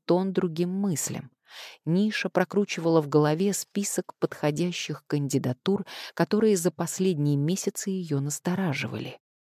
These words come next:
Повышенное внимание, случайное прикосновение на благотворительном ужине,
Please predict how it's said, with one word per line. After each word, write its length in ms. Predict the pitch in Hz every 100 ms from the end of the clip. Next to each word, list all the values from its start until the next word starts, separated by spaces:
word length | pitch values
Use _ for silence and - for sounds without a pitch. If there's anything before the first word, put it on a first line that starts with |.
| _ _ _ _ _ _ _ _
Повышенное 680 | - 147 139 - 147 147 143
внимание, 800 | 131 139 131 131 135 139 139 131 - -
случайное 600 | - 156 - 170 170 156
прикосновение 920 | 143 147 151 - 139 135 156 156 143
на 140 | 139
благотворительном 1040 | 135 143 143 127 135 135 - 131 131 131 -
ужине, 640 | 143 147 135 143 139 139